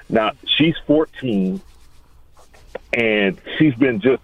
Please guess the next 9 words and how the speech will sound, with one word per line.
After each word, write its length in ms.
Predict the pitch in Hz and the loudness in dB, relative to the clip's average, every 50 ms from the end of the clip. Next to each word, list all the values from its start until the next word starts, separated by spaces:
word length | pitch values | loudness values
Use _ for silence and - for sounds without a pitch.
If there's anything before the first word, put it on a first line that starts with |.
| - - | -4 -8
obsessing 720 | 107 90 92 - - - 165 143 131 - - 117 101 95 101 | -6 -6 -8 -12 -8 -2 -2 -2 0 0 0 0 2 4 4
over 300 | 104 101 80 95 87 78 | 2 2 2 0 -6 -6
getting 440 | 76 85 - 120 123 117 110 107 | -6 -6 -2 0 2 2 2 2
into 340 | 110 110 98 - 107 95 82 - _ - _ _ - - | 0 0 0 0 0 0 0 -2 _ -20 _ _ -14 -6
wrestling 680 | 110 101 143 160 156 - - - 107 95 90 90 - - - - - - - - - | -2 0 0 0 0 -4 -4 -2 -2 -2 -2 -4 -6 -10 -18 -20 -20 -20 -20 -8 -2
with 160 | - 143 151 | 0 2 2
her 100 | 160 147 | 2 2
high 240 | 143 143 190 214 208 | 0 0 0 0 0
school 300 | - - - 135 127 117 | -2 -4 -2 0 0 0